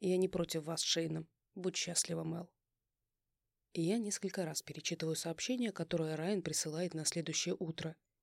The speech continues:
Он это серьёзно? Или это очередное короткое просветление? Стараюсь не слишком радоваться, чтобы потом, в случае чего, не пришлось разочаровываться опять. Выбираюсь из постели и иду в душ.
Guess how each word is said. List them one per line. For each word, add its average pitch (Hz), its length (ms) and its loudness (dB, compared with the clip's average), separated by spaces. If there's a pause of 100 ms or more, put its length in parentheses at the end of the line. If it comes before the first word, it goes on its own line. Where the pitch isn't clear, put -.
(260)
Он 147 180 -8
это 151 140 -4
серьёзно? 220 600 2 (680)
Или 170 180 0
это 175 140 0
очередное 185 440 0
короткое 185 440 0
просветление? 165 680 0 (680)
Стараюсь 254 440 0
не 220 80 2
слишком 208 420 0
радоваться, 165 520 2
чтобы 269 260 2
потом, 233 380 -2
в - 60 -6
случае 180 340 0
чего, 185 400 0
не 175 100 2
пришлось 175 480 0
разочаровываться 160 960 0
опять. 165 480 -6 (220)
Выбираюсь 220 520 4
из - 120 -2
постели 165 580 0
и 170 180 -2
иду 160 160 0
в 151 100 -6
душ. 165 340 -4